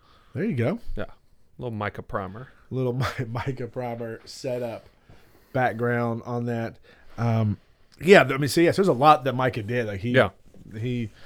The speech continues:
Speaker 1: prophesied well. Uh, did it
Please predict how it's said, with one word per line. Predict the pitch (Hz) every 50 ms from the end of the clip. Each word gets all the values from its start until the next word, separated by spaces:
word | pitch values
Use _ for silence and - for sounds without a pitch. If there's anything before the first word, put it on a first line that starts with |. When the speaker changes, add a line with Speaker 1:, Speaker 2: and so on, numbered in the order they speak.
| - - -
Speaker 1:
prophesied | - - 147 135 - 135 - - 135 131 120
well. | 131 143 131 110 98 87 95 - - - - - - - - - - - - - -
Uh, | 107 104 104 104 104 101 101 104 101 98 98 98 95 - - 113
did | 110 120 120
it | 120 120 117 120 104 -